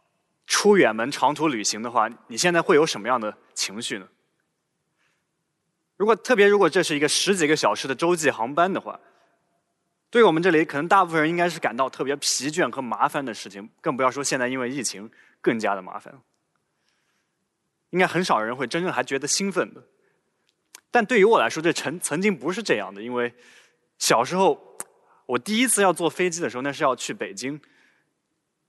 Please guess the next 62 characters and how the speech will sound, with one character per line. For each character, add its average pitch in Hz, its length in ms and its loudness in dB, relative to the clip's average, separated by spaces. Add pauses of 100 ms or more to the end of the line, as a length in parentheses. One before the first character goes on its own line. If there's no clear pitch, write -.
(200)
然 - 20 -20
后 139 100 0
当 196 180 2
年 170 320 0
对 185 100 2
我 135 80 4
来 131 80 4
说， 156 120 -8
这 175 100 -4
是 143 60 -8
多 220 260 -2
么 151 160 -2 (140)
值 - 100 -8
得 170 100 0
向 170 380 0
往 95 100 -12
的 107 80 -12
一 117 40 -10
件 127 100 -4
事 123 100 -10
情， 120 300 -10
因 151 80 -6
为 147 80 -2
那 170 100 -2
是 165 80 -8
只 117 160 -12
是 151 140 -10
存 - 340 -10
在 165 160 4
想 110 320 -2
象 151 220 -2
中 160 140 -6
的 127 100 -2
一 120 60 -4
个 131 80 -4
大 131 240 2
都 147 120 -10
市。 127 240 -10 (1700)
而 156 80 4
在 165 240 4 (240)
坐 175 140 -2
飞 175 140 2
机 190 100 2
之 120 160 -4
前 156 180 -4
的 185 80 -2
几 127 220 -4
个 156 100 -2
星 214 220 -2
期， 208 180 0
我 110 160 -2
都 131 140 -2
是 123 220 -6 (760)
激 196 240 4
动 175 140 6
的 143 60 2
按 151 180 0
耐 123 120 0
不 123 120 -4
住， 131 160 -4
都 127 100 -2
是 120 180 -4